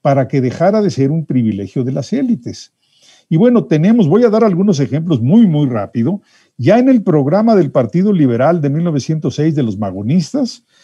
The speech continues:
está planteado clarísimamente una propuesta de reforma en el ámbito educativo.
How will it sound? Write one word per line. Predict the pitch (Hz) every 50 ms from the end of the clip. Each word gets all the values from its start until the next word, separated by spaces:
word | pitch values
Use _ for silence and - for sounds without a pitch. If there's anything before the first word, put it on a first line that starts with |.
| _ _ _
está | - 127 - - - 117 131 160
planteado | 226 190 185 151 123 131 131 - 117 117
clarísimamente | 127 127 120 139 160 131 190 196 160 135 120 117 120 127 127 127 - 160 170 175 -
una | - 139 127 131 151 156 -
propuesta | 151 117 95 - - 107 101 - - 175
de | 170 151
reforma | 101 95 - - 107 98 98 107 113 120 127 - - _ -
en | - 104 98
el | 98 92 90 87 90 _ _ _ _
ámbito | - 127 113 98 123 113 -
educativo. | 101 90 87 - 101 85 - - 143 175 165 139 - -